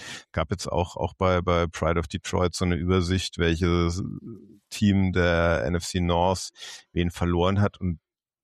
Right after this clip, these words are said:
da hat's dieses Jahr andere Teams deutlich <laughs> härter getroffen als uns.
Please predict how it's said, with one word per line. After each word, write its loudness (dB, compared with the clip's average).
da 0
hat's 0
dieses 4
Jahr 4
andere 2
Teams -2
deutlich 0
<laughs> 0
härter 2
getroffen -6
als -4
uns. -2